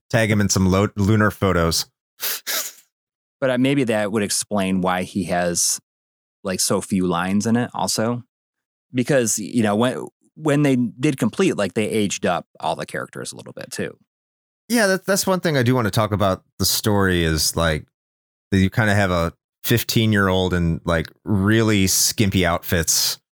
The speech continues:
Speaker 2: <laughs>
Speaker 1: with, with Luna as, as, you know, the, the Dark Althena. It's like, "Oh, okay."
Speaker 2: Are you talking about the, the, the bromides? Is that what they were called?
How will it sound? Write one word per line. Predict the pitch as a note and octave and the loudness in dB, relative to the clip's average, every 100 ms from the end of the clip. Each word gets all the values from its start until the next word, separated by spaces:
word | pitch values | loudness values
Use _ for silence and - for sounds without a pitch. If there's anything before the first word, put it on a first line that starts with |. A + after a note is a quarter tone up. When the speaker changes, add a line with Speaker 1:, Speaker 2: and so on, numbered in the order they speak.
| _ - | _ -12
Speaker 2:
<laughs> | A2 - - - B2+ D#3+ - D#3+ E3 - | -10 -10 -14 -16 -4 -4 -2 -2 -2 0
Speaker 1:
with, | F#2+ A#2+ | 0 2
with | F#2+ - | 0 0
Luna | F#2 G#2 G#2 G2 F2+ | 2 2 2 2 2
as, | F#2 F2+ E2+ E2 - - | 2 2 2 0 -2 -2
as, | F#2+ F2 E2 - - - | 0 2 2 0 -2 0
you | G#2 | 2
know, | F#2 | 2
the, | E2+ E2+ D#2+ - | 2 2 0 -2
the | F2 D#2 D2+ | -2 -2 -2
Dark | G#2 F#2+ | -2 0
Althena. | - F2 - F#2+ F2+ D#2+ D#2 | 0 -2 0 0 2 0 0
It's | E2 G#2 | -2 0
like, | G2+ - | -2 0
"Oh, | B3+ C4 | 0 0
okay." | B3 G3 F#3+ G#3 F#3+ _ - | 0 0 0 0 -4 _ -4
Speaker 2:
Are | B2+ | -2
you | B2 | 0
talking | C#3 B2 | 0 0
about | A2 | 0
the, | G#2+ | -2
the, | A2 A#2 - - _ | -2 -4 -4 -12 _
the | A#2 G#2 | -4 0
bromides? | G#2 G#2 G#2+ A#2+ B2 B2 - - | 0 2 2 0 -2 -4 -6 -6
Is | - | -4
that | |
what | A2 | -4
they | A#2+ | -2
were | A2+ | -4
called? | - A2 | -4 -4